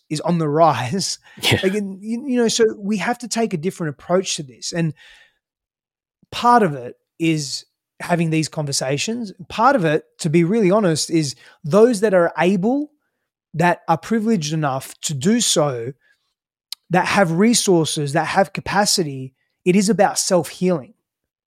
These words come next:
Speaker 1: It, it really is. When we look at the, the, the basic principles and fundamentals of Maslow's hierarchy of needs, right? We're looking at if your, if your base survival needs aren't met, you won't be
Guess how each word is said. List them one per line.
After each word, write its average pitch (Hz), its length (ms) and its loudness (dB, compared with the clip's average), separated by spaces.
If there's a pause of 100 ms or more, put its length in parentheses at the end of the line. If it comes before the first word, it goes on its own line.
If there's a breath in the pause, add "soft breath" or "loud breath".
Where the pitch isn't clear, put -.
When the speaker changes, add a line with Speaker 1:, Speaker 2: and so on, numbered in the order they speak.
(640)
Speaker 1:
It, 170 120 -2
it 196 100 6
really 202 460 6
is. 185 100 2
When 190 100 2
we 208 60 4
look 240 180 2
at 226 100 -2
the, 196 140 2
the, 180 160 0
the 160 80 -4
basic 185 540 0
principles 160 360 -4
and 139 80 -6
fundamentals 151 440 -4
of 135 100 -6
Maslow's 143 380 -2
hierarchy 139 540 -2
of 127 120 -8
needs, 123 320 -8
right? 127 160 -4
We're 156 160 0
looking 175 300 2
at 156 200 0 (440 loud breath)
if 180 180 -2
your, 196 180 6
if - 140 -4
your 180 220 4 (360 soft breath)
base 220 480 2
survival 180 640 2
needs 160 360 -4
aren't 147 300 -6
met, 151 380 -2
you 165 200 -2
won't 202 260 0
be 175 160 -2